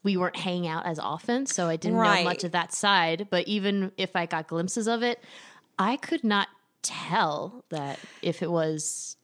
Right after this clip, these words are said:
Speaker 2: Yeah,
Speaker 1: again, if I
Speaker 2: I
Speaker 1: s-
Speaker 2: think it snuck up on you a little bit more, especially 'cause, like,
Speaker 1: Little.
Speaker 2: the first, like, year and a half we were friends, I
Speaker 1: Mm-hmm.
Speaker 2: was your boss. And
Speaker 1: Yes,
Speaker 2: so
Speaker 1: exactly.
Speaker 2: we did not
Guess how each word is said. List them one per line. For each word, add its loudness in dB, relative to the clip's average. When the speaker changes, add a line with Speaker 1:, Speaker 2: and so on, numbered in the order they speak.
Speaker 2:
Yeah, 4
Speaker 1:
again, 10
if 4
I 10
Speaker 2:
I 8
Speaker 1:
s- 6
Speaker 2:
think 4
it 0
snuck 4
up 4
on 2
you 2
a 2
little 2
bit 0
more, 2
especially -2
'cause, 0
like, 4
Speaker 1:
Little. 0
Speaker 2:
the 0
first, 2
like, 2
year 0
and 0
a 0
half 2
we 0
were -2
friends, 2
I 6
Speaker 1:
Mm-hmm. 4
Speaker 2:
was 0
your 0
boss. 4
And -4
Speaker 1:
Yes, 2
Speaker 2:
so 6
Speaker 1:
exactly. 0
Speaker 2:
we 2
did -2
not 4